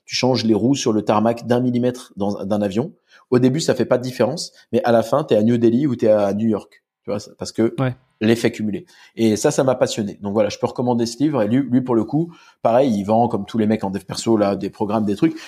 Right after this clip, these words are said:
Speaker 1: Mais ça me dérange pas parce que je pense qu'il fait du bien. Et, euh, et que, euh, même si quelqu'un décidait de le découvrir et d'acheter ses programmes, je pense pas qu'il se ferait piéger. Voilà.
Speaker 2: Ok.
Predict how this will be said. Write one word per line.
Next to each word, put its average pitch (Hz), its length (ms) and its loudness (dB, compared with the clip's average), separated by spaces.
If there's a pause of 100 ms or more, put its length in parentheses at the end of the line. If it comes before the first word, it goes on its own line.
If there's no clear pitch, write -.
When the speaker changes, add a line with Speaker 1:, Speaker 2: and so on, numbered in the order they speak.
Speaker 1:
Mais 117 60 0
ça 123 140 2
me 123 60 -2
dérange 120 300 2
pas 156 100 0
parce 127 180 -6
que 110 100 -6
je - 80 -8
pense 139 160 -6
qu'il 120 100 -14
fait 113 120 -4
du 101 100 -4
bien. 123 240 -4 (400)
Et, 107 180 4
euh, 98 640 2 (100)
et 107 140 -4
que, - 120 0
euh, 101 320 4
même 110 160 0
si - 140 -10
quelqu'un 110 320 -2
décidait 104 320 -2
de 98 60 -6
le 98 80 -4
découvrir 101 480 -4
et 92 60 -4
d'acheter 95 220 -8
ses 95 160 -8
programmes, 120 360 -2 (240)
je - 100 -6
pense - 180 -6
pas 135 100 2
qu'il - 140 -6
se - 40 -4
ferait - 120 0
piéger. - 380 -2 (1160)
Voilà. 98 180 2
Speaker 2:
Ok. - 160 -6